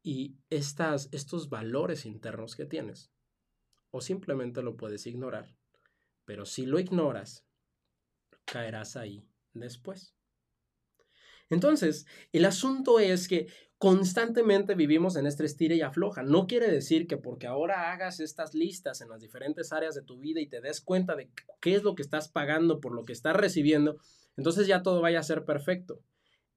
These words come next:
El ejercicio, la conciencia es un ejercicio constante. Es un ejercicio diario, continuo, en el que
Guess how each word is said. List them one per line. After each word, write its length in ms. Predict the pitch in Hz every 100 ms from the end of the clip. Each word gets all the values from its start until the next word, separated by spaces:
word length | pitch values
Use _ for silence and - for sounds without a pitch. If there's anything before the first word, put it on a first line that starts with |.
| -
El 160 | 147
ejercicio, 680 | 175 180 170 165 240 - 175
la 240 | 151 147 -
conciencia 720 | 156 151 147 - 233 226 151
es 100 | 143
un 100 | 160
ejercicio 880 | 185 170 151 147 196 196 - 208 -
constante. 1120 | 160 147 135 131 - - 190 196 156 - _ _ _ _ _ _ - -
Es 100 | -
un 100 | 175
ejercicio 640 | 208 185 147 175 - 175 151
diario, 840 | 139 147 160 175 180 143 107 -
continuo, 880 | 143 143 143 143 160 196 190 - - _ _ _ _ _ -
en 120 | 156
el 140 | 165
que 340 | 165 170 165